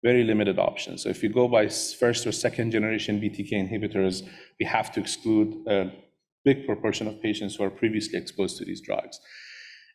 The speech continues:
And also for venetoclax, uh, we would need to define a period that we don't wanna in-, include patients who relapse immediately after stopping venetoclax or on it. So we need a third class of drugs that could be used in patients who are exposed to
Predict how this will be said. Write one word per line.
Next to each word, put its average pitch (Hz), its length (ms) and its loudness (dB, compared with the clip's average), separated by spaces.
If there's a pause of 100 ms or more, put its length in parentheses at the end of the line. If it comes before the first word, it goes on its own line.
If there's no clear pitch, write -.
(100)
And 110 420 4
also 117 360 4
for 104 200 0
venetoclax, 113 760 2
uh, - 600 -10
we 120 140 4
would 123 280 2
need 113 200 0
to - 80 -2
define 107 440 0
a 98 40 0
period 104 440 2
that 90 360 2 (120)
we 104 80 2
don't 117 140 0
wanna 104 160 2
in-, 101 240 -2
include 104 360 -4
patients 98 400 -4
who 95 180 -4 (340)
relapse 107 320 2
immediately 104 560 0
after 98 260 -4
stopping 95 440 -2
venetoclax 92 600 -4 (100)
or 95 260 -2
on 90 160 -2
it. - 180 -10
So 117 300 2 (960)
we 127 80 6
need 156 180 6
a 147 60 4
third 139 400 0
class 123 320 4
of 104 120 -4
drugs 95 560 2
that 95 440 2
could 110 120 -4
be 113 100 -4
used 104 520 0
in 107 140 -6
patients 101 380 -2
who 104 100 -4
are 95 60 0
exposed 98 500 -4
to - 180 -8